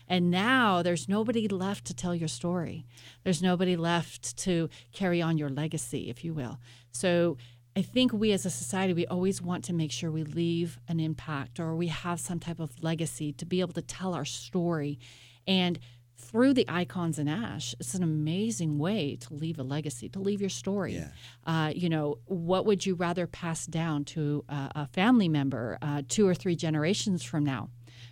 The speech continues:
Speaker 1: An urn full of ashes that the person really has no significant attachment to. They didn't know who that person was that's inside that urn. Or would you like to give them a portrait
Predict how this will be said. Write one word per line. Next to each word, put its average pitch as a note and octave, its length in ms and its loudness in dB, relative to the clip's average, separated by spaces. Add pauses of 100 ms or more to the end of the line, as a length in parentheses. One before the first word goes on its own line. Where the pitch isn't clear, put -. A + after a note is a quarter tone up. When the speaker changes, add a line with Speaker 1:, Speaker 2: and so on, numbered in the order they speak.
Speaker 1:
An F3 160 6
urn F#3+ 240 6
full G3 240 2
of D#3+ 100 2
ashes D3+ 840 0 (580)
that E3 460 6 (180)
the E3 220 2
person F#3+ 420 4
really F3 260 4
has D#3+ 320 -2
no E3+ 200 2
significant D#3+ 640 -4
attachment F3 560 -2
to. C3+ 220 -4
They F3+ 120 -2
didn't F3 300 -6
know A3 300 4
who F#3 220 -2
that C3+ 180 -4
person C3 400 -4
was C#3 240 -4
that's C#3 180 -8
inside C#3+ 540 -4
that C3+ 260 -4
urn. C#3+ 360 -4 (520)
Or G#3 200 4
would G#3 220 2
you G#3 80 0
like G3 180 -2
to F#3 100 -12
give E3+ 240 -4
them D#3 140 -4
a D3+ 80 -4
portrait - 840 -6